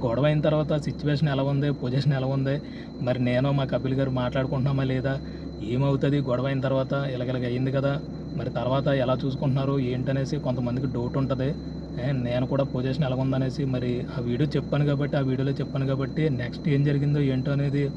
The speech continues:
కొంతమందికి డౌట్ ఉంటది. ఏంటి వీడియో పెట్టేశాడు, తర్వాత ఏమైందో ఏంటో అనేసి, ఆ, కంక్లూజన్ ఇవ్వలేదు, ఏం జరిగిందో ఏంటో పొజిషన్ ఎలా ఉందనేసి మరి అనుకుంటారనేసి మళ్ళీ నెక్స్ట్ దానికి సంబంధించినటువంటి వీడియో అయితే మరి అప్‌లోడ్ అయితే చేస్తున్నానండి.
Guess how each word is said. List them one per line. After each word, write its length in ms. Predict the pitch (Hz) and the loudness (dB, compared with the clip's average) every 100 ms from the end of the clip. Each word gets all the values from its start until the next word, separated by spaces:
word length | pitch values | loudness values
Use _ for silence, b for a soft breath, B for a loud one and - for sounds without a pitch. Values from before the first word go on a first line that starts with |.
| B B B - | B B B -4
కొంతమందికి 460 | 123 120 120 127 135 | -2 -2 -2 -2 0
డౌట్ 280 | 127 123 143 | 0 -2 -2
ఉంటది. 380 | 135 127 131 143 - - - 117 | -2 0 -2 -4 -8 -8 -6 -2
ఏంటి 140 | 143 | 0
వీడియో 260 | 135 131 135 | 2 2 2
పెట్టేశాడు, 600 | 139 143 131 143 151 143 | 0 0 0 0 0 0
తర్వాత 300 | 127 127 131 | 0 0 0
ఏమైందో 420 | 131 135 139 139 | 0 0 0 0
ఏంటో 320 | 135 123 127 | 0 0 0
అనేసి, 380 | 135 131 143 139 - B B B 131 | 0 0 0 0 -2 B B B 0
ఆ, 140 | 127 - | 0 0
కంక్లూజన్ 440 | 120 139 135 139 | -2 2 2 2
ఇవ్వలేదు, 360 | 135 135 135 139 | 2 0 2 2
ఏం 240 | 120 127 | 2 2
జరిగిందో 440 | 131 131 135 135 | 2 2 0 0
ఏంటో 360 | 135 127 127 135 | 0 -2 -2 -4
పొజిషన్ 400 | - 120 131 143 | -4 -4 -2 0
ఎలా 120 | 127 | 0
ఉందనేసి 560 | 131 131 127 127 135 131 | 2 2 0 0 0 0
మరి 140 | 123 120 | -2 -4
అనుకుంటారనేసి 800 | - 131 123 131 127 123 139 170 B B - | -4 -2 0 0 0 0 0 0 B B -6
మళ్ళీ 180 | 120 127 | -2 0
నెక్స్ట్ 320 | 120 113 - | 0 -2 -2
దానికి 300 | 151 131 127 | 0 2 0
సంబంధించినటువంటి 760 | 127 123 131 131 131 131 127 131 | 0 0 0 0 -2 0 -2 0
వీడియో 280 | 120 123 127 | -2 0 0
అయితే 220 | 127 135 | 0 -2
మరి 180 | 123 120 | 0 -2
అప్‌లోడ్ 260 | - 123 | -2 -2
అయితే 140 | 127 135 | -2 -2
చేస్తున్నానండి. 640 | 131 120 135 123 123 | -2 -2 -2 -2 -2